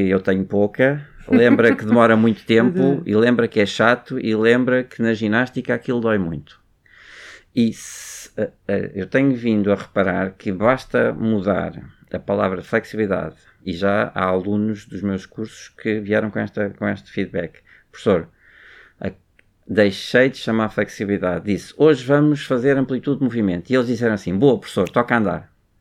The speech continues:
Speaker 1: Porque a palavra flexibilidade está de tal forma carregada de tudo o que é negativo,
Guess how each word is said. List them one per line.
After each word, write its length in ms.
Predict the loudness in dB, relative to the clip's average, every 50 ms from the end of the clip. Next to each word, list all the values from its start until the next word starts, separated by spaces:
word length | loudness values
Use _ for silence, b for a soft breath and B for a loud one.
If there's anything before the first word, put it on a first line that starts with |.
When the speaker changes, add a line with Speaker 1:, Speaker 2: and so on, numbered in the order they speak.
| b b b b b b b b
Speaker 1:
Porque 220 | -12 -6 -6 -4
a 20 | -2
palavra 320 | 2 2 2 4 2 0
flexibilidade 600 | 0 0 -2 -2 -2 -2 -2 2 2 2 2 0
está 180 | 0 0 0 0
de 80 | 0 -2 -4
tal 160 | -4 -4 -4
forma 340 | -4 -2 -2 0 0 -2 -2
carregada 640 | -2 -2 -2 0 0 0 2 4 4 2 2 0 -4
de 140 | -4 -6
tudo 260 | -10 -6 -6 -4 -4 -4
o 20 |
que 140 | -2 0 0
é 40 | 0
negativo, 800 | 0 0 -2 -4 -6 -4 -6 -4 -4 -4 -6 -10 -12 -12 -14